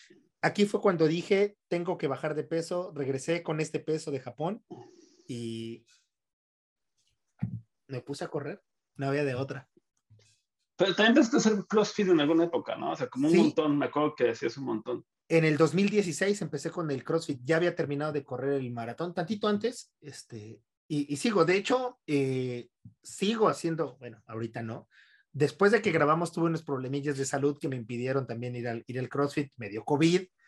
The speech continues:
Speaker 1: pero, este, ya estaba que en este mes de febrero iba a regresar también al, al CrossFit. Pero eso lo hago solamente por poder comer lo que sea, ¿eh? O sea,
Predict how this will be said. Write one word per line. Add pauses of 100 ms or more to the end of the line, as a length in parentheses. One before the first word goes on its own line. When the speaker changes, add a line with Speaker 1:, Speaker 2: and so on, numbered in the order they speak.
(320)
Speaker 1:
pero,
este,
ya
estaba
que
en
este
mes
de
febrero
iba
a
regresar
también
al, (640)
al
CrossFit.
Pero
eso
lo
hago
solamente
por
poder
comer
lo
que
sea,
¿eh?
O
sea,